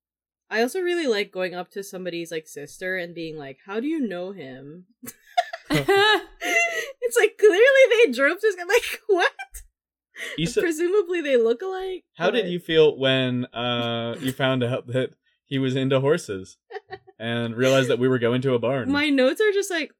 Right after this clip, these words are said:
Speaker 1: "Horse boy? Question mark, question mark, question mark, question mark." Um, I was, it, it, honestly, I do think it was a sort of original thing to do. However,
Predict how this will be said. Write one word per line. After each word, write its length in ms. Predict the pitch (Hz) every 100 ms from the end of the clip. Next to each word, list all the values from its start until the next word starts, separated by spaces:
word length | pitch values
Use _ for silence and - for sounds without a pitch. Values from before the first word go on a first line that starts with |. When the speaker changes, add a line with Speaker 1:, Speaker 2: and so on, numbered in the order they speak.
| 190
Speaker 1:
"Horse 380 | 214 220 254
boy? 400 | 214 214 202 233 330 466 466 -
Question 320 | 247 254 233
mark, 160 | 180 214
question 240 | 247 277
mark, 200 | 254 240
question 340 | 269 226 262
mark, 160 | 233 202
question 300 | 208 220 220
mark." 260 | 202 190 -
Um, 680 | 226 226 226 220 220 214 208 _ _ _ _ _ _ _ _
I 280 | 220 240 311
was, 420 | 415 494 320 233 -
it, 200 | 294 220 _ -
it, 220 | 285 - _ _ -
honestly, 380 | 262 403 427 381
I 100 | 285
do 260 | 220 262
think 180 | 302 330
it 80 | 302
was 180 | 247 233
a 80 | 220
sort 320 | - 214 220
of 220 | 226 202 -
original 840 | 208 190 196 208 208 202 202 185
thing 300 | - 214 202
to 120 | 202 214
do. 440 | 170 175 185 202
However, 680 | 220 202 196 214 220 226 233